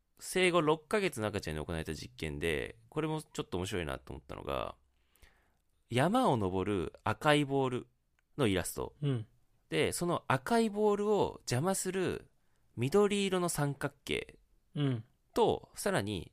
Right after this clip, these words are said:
Speaker 1: 赤いボールをその助けるために黄色の四角形が登場するっていう三つのアニメを見せたのね。
Speaker 2: うんうん。
Speaker 1: そのアニメを見せたところ、八割の赤ちゃんが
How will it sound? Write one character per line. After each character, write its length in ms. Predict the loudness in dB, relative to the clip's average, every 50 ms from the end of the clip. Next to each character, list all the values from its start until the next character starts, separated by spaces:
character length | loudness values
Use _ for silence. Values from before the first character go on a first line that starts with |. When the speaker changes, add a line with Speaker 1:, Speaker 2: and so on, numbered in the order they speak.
| _ _ _
Speaker 1:
赤 280 | -4 -2 2 4 4 4
い 100 | 4 2
ボ 200 | 2 2 0 2
ー 20 |
ル 140 | 2 2 2
を 240 | 4 4 2 2 -2
そ 120 | -4 -6 -6
の 60 | -4 -2
助 340 | -2 -2 -2 -2 -2 0
け 40 | -2
る 80 | 0 -2
た 120 | -2 -2
め 120 | -4 -4 -4
に 280 | -6 -6 -6 -8 -8 -12 -18 -20 -20 -20 -20 -20 _ _ -18 -12
黄 300 | -6 -2 0 2 2 2
色 160 | 2 0 0
の 100 | 0 0
四 160 | 0 0 0
角 140 | -2 -4 -4 _ 0
形 160 | 2 2 2
が 80 | 2 0
登 200 | 0 0 0 0
場 120 | 0 0 -2
す 120 | -2 -4
る 60 | -6
っ 20 | -6
て 240 | -8 _ _ -10 -6
い 220 | -4 -2 -2 -2
う 100 | -4 -8 -14 _ _ _ _ _
三 180 | -4 -4 -4 -4 -6 -8
つ 120 | -6 -2
の 320 | 0 0 2 0 -2 -4 -10 _ _
ア 120 | 2 2 2
ニ 80 | 2
メ 160 | 0 -2 -2
を 60 | -2 -4
見 100 | -4 -6
せ 120 | -6 -6
た 140 | -6 -6 -8
の 140 | -8 -10 -12
ね。 180 | -12 -10 -10 -10 -12 -12 -14 -14 -14 -16 -18 -20 -20 -20 -20 -20 -20 -20 -20 -12 -4 -2
Speaker 2:
う 40 |
ん 40 | 0
う 40 | 0
ん。 400 | 0 0 -2 -2 -2 -2 -4 -8 -12 _ _ _ _ _ _ _ _ _ _ _ _
Speaker 1:
そ 140 | -4 0 2
の 60 | 2
ア 40 | 4
ニ 100 | 4 4
メ 140 | 4 4
を 160 | 4 4 4 2
見 100 | 0 -4
せ 120 | -4 -4
た 100 | -4 -4
と 100 | -4 -4
こ 120 | -4 -2
ろ、 360 | 2 2 4 4 2 0 -4 -8 _ _ _ _ _ _ _ -8
八 300 | -6 -4 -4 -2 2 4
割 180 | 4 4 4
の 120 | 2 0 0
赤 180 | 0 -2 -4
ち 100 | -4 -6
ゃ 40 | -8
ん 100 | -10 -4
が 380 | 0 2 2 2 0 -2 -6